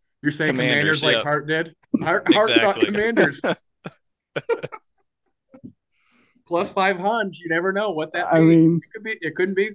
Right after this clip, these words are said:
Speaker 1: crazier. I don't know.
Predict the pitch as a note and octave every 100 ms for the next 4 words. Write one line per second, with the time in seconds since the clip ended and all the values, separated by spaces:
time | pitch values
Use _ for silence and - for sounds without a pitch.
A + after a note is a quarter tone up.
0 | - _ _ F#3+ C#4+ F3+ D#3 F#3 _ _
1 | _ _ _ _ _ _ _ _ _ _
2 | _ _ _ _ _ _ _ _ _ _
3 | _ F2 G#2+ D3+ C#4+